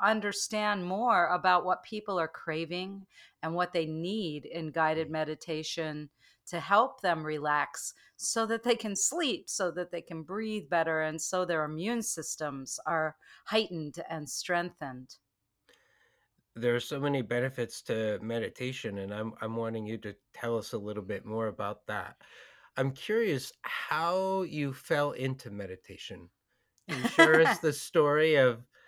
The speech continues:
Speaker 2: of how you fell into that? Walk us through that journey.
Speaker 1: Absolutely. I attribute my initiation into the idea of sitting still and quiet in a group for an extended period of time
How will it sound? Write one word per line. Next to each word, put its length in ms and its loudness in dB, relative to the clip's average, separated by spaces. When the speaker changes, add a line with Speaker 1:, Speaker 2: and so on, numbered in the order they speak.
Speaker 2:
of 120 -8
how 140 0
you 180 0
fell 240 4
into 280 0
that? 300 2
Walk 300 2
us 140 -12
through 180 -6
that 240 0
journey. 520 -4
Speaker 1:
Absolutely. 1080 2
I 640 6
attribute 840 2
my 320 6
initiation 920 0
into 300 -4
the 160 0
idea 560 4
of 260 -2
sitting 500 2
still 720 4
and 200 -4
quiet 680 4
in 140 2
a 60 -2
group 520 2
for 200 4
an 60 2
extended 500 0
period 380 2
of 140 -4
time 440 0